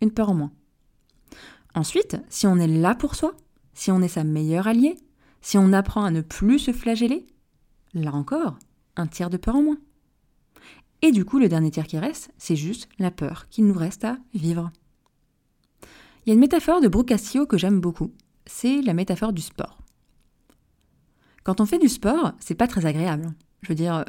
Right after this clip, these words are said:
<laughs> on soumet son corps et ses muscles à un choc. Et c'est la seule manière de prendre du muscle. Par contre, évidemment, on va pas commencer par soulever des poids de cent kilos, hein. D'abord, on commence par son propre corps, hein, on fait des exercices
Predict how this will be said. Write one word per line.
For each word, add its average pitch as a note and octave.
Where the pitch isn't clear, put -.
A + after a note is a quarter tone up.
<laughs> -
on G3+
soumet A#3+
son G3+
corps A3+
et E3+
ses E3
muscles G#3
à G3+
un G#3+
choc. -
Et G3+
c'est A3
la F3
seule C4
manière F3
de F3+
prendre B3
du G#3+
muscle. -
Par D3
contre, C4+
évidemment, D#3+
on E3+
va D#3
pas F3+
commencer F#3
par F3
soulever E3
des F3+
poids F3+
de F3
cent D#3
kilos, E3+
hein. D#3+
D'abord, G#3
on E3+
commence F3
par D#3+
son D#3+
propre F3+
corps, D#4
hein, C4+
on F#3
fait F3
des E3+
exercices E3+